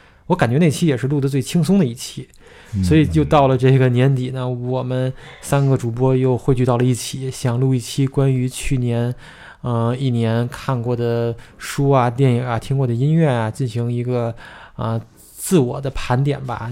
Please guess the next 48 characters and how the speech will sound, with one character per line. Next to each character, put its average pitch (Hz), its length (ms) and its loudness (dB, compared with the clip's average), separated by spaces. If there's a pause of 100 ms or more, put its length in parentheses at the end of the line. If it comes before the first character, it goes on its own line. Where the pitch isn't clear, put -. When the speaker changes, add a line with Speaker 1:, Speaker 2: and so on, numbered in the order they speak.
Speaker 1:
也 123 120 -2
没 120 140 4
有 151 120 6
什 123 140 2
么 131 140 6
太 131 300 2
专 156 220 6
业 160 200 10
的 123 240 6 (260)
眼 123 160 6
光， 151 300 6
Speaker 2:
嗯。 139 60 -2
Speaker 1:
只 110 100 0
是 143 180 2
把 131 220 0
我 135 40 2
们 123 120 -2
自 135 100 -2
己 139 120 2
想， 120 320 -2 (420)
啊， 127 120 0
跟 127 140 2
大 139 100 4
家 135 120 2
分 165 180 2
享 127 160 2
的 117 100 -2
内 156 140 4
容 120 240 -2
进 127 160 -4
行 123 200 -2
一 123 120 -2
个， 120 360 -2 (460)
呃， 117 560 0
分 160 200 4
享， 127 420 -6
然 120 160 -6
后 120 420 -2 (380)
也 123 100 0
希 139 200 -2
望 123 300 0
大 120 140 -2
家 123 180 -2
会 123 180 0
喜 131 220 -6
欢 120 140 2
这 120 100 0
种 113 180 -4